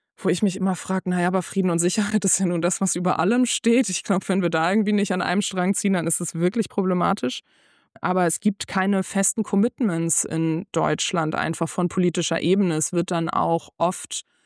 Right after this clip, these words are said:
sehen wir auch bei anderen jugendpolitischen Themen, wird dann in so Silos gedacht, dass die einzelnen Ministerien sehr so auf sich gucken, auf ihre Arbeit gucken, da auch dann leider nicht ministeriumsübergreifend arbeiten und auch sich gerne so diesen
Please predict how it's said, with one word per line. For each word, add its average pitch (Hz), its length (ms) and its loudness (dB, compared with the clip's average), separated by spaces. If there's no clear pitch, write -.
sehen 180 280 2
wir - 60 -2
auch - 80 -4
bei 165 100 -2
anderen 214 320 2
jugendpolitischen 196 720 0
Themen, 180 340 0
wird 175 140 -2
dann 170 100 -4
in 165 100 -2
so 160 120 -2
Silos 233 420 2
gedacht, 240 500 -2
dass 180 340 2
die 180 160 0
einzelnen 170 640 0
Ministerien 175 640 0
sehr 165 160 0
so 165 80 -2
auf 165 100 -4
sich 277 220 0
gucken, - 260 -2
auf 165 120 -4
ihre 220 240 0
Arbeit 196 320 0
gucken, 185 320 -4
da 165 100 0
auch 165 160 -2
dann 170 160 -2
leider 165 240 0
nicht 180 340 -2
ministeriumsübergreifend 202 1160 0
arbeiten 196 720 0
und 269 200 2
auch 220 140 2
sich - 240 0
gerne 185 320 0
so 180 180 2
diesen 175 800 0